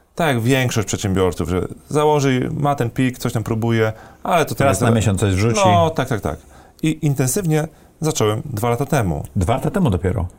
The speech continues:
Speaker 1: Tak, intensywnie.
Speaker 2: A co, co się stało, że zacząłeś tą intensywność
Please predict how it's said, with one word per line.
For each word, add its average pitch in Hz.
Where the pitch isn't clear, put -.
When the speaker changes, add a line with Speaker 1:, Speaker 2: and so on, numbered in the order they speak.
Speaker 1:
Tak, -
intensywnie. 120
Speaker 2:
A -
co, -
co 139
się 127
stało, 107
że 90
zacząłeś 92
tą 98
intensywność 85